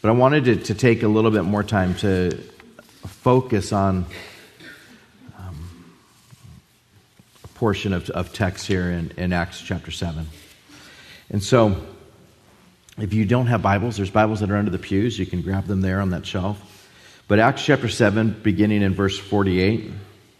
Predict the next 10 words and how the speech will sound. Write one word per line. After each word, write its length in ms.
Here 180
Stephen 540
is, 300
is 440
ministering 840
to 460
the 60
people, 500
the 180
leaders 800